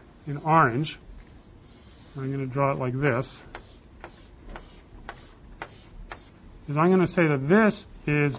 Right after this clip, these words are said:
P-type semiconductor. It's also, you just put a P there. And what that means is that inside of here there are positive charges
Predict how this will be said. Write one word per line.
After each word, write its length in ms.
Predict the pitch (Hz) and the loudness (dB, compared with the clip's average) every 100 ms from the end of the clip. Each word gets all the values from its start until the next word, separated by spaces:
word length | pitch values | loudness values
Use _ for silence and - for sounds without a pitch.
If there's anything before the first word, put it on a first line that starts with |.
| - - | -12 -12
P-type 1400 | - 214 220 202 - - - - - - - 151 151 - - - - - - - - | 4 6 8 6 0 -16 -18 -18 -20 -8 0 2 2 -4 -16 -20 -20 -20 -20 -20 -20
semiconductor. 880 | - 165 160 147 127 117 - 147 156 - - - | -2 0 0 0 -4 -4 -4 -4 -4 -10 -20 -14
It's 100 | - | -4
also, 280 | 156 - 143 | -4 -2 -4
you 180 | 135 135 | -4 -4
just 260 | 139 - | -8 -8
put 100 | 127 | -10
a 40 | 123 | -12
P 320 | - 202 165 | -2 4 4
there. 300 | 117 131 139 - - - - - - | 4 -2 -6 -12 -20 -20 -20 -20 -8
And 120 | 165 196 | 0 2
what 160 | 226 | 4
that 180 | 226 208 | 4 4
means 360 | 196 226 214 170 | 6 6 6 4
is 160 | 151 | 4
that 280 | 156 156 - | 6 4 4
inside 420 | 202 214 - 202 180 | 4 4 6 4 4
of 100 | - | 2
here 280 | 196 165 | 4 4
there 180 | 147 151 | 4 2
are 240 | 165 143 139 | 4 2 0
positive 600 | - 196 208 196 170 - | 0 4 4 4 2 4
charges 580 | 190 170 131 127 123 | 4 4 2 -2 -4